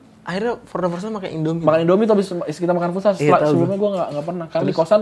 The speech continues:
Speaker 2: ngapain makan Indomie susah,
Speaker 1: Iya,
Speaker 2: nggak ada,
Speaker 1: iya.
Speaker 2: nggak bisa masak juga. Nah terus gue makan Indomie, terus abis itu gue makan ini, iga bakar.
Speaker 1: Iga bakar apa tuh yang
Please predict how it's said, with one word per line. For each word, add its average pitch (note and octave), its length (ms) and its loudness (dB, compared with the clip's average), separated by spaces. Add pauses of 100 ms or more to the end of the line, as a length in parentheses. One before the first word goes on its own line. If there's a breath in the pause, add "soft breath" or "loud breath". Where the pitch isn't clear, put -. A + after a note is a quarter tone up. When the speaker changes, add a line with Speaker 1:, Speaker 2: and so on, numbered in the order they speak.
(140)
Speaker 2:
ngapain C3+ 280 -4
makan C3+ 180 0
Indomie E3 240 -2
susah, D#3+ 200 2
Speaker 1:
Iya, C#3+ 100 2
Speaker 2:
nggak C#3+ 180 0
ada, C#3 120 2
Speaker 1:
iya. C#3 100 4 (140)
Speaker 2:
nggak C#3+ 160 2
bisa C#3 160 -2
masak D#3 240 -2
juga. D#3+ 260 -4 (640 loud breath)
Nah A#2 180 -16
terus F3+ 280 -4 (840 soft breath)
gue D3+ 200 0
makan E3+ 200 4
Indomie, C#3+ 460 0
terus F#3+ 180 -4
abis D#3 160 -6
itu E3+ 120 -4
gue F#3+ 120 2
makan E3 340 2
ini, F#3 280 -2 (320)
iga D3 280 2
bakar. D#3+ 480 4 (340)
Speaker 1:
Iga C#3+ 200 0
bakar C3+ 380 4
apa C3 180 -4
tuh C#3 140 -8
yang C#3 260 -6